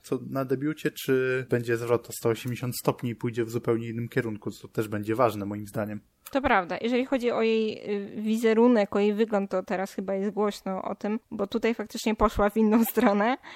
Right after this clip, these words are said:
Speaker 2: e, i jakieś tam, e, okładki i tak dalej, e, trochę
Speaker 1: Tak,
Speaker 2: są
Speaker 1: była
Speaker 2: inne.
Speaker 1: słynna sesja w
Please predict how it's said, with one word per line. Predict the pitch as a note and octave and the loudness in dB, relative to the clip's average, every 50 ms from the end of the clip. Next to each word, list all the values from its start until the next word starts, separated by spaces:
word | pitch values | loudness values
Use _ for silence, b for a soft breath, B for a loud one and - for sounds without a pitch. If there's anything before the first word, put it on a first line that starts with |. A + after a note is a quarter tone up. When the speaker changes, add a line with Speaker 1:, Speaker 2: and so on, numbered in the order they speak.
| B B B B B B - | B B B B B B -2
Speaker 2:
e, | - F#3+ F#3+ F#3+ G3 F#3+ F#3+ G3 | 0 0 2 2 0 -2 -2 -4
i | - - G3+ G3 | -4 -4 -2 0
jakieś | G3 G3 G3 G3+ - F#3+ - | 0 0 -2 -2 -4 -10 -6
tam, | - F#3+ F#3+ F#3+ F#3+ F#3+ F#3+ G3 G3 | -4 -4 -4 -4 -4 -6 -6 -6 -6
e, | G3 - - - G3+ F#3+ F#3+ - | -8 -8 -6 -6 -4 -6 -4 -6
okładki | - - - - G3 G3 - _ - G3+ F#3 F#3 F#3+ - - | -10 -8 -4 -4 -4 -4 -6 _ -8 -6 -6 -6 -8 -10 -10
i | G3 | -8
tak | - F#3 G3 | -8 -8 -6
dalej, | F#3+ F#3+ F#3+ F#3+ F#3+ F#3+ G3 G3 G#3+ - - | -6 -6 -6 -4 -4 -4 -6 -6 -8 -10 -10
e, | - - F3+ F3 F3 F3 F3 F3+ F#3 | -8 -6 -6 -6 -6 -6 -6 -8 -10
trochę | - A3 F3+ F#3+ A2+ | -8 -8 -2 0 0
Speaker 1:
Tak, | A2 - | 0 0
Speaker 2:
są | - - | -2 0
Speaker 1:
była | - A2+ A2 G#2+ G#2+ G#2 | 0 2 4 4 2 2
Speaker 2:
inne. | F2+ F#2 F#3+ A3 | 0 -2 -2 -2
Speaker 1:
słynna | - - A#2+ A#2 A2 A2+ A2 A2 A2 - - | -2 0 0 0 0 0 -4 -4 -4 -4 -4
sesja | - A#2+ G#2+ - - A2+ | -4 -2 -2 0 -2 -2
w | G#2 G2+ | -4 -4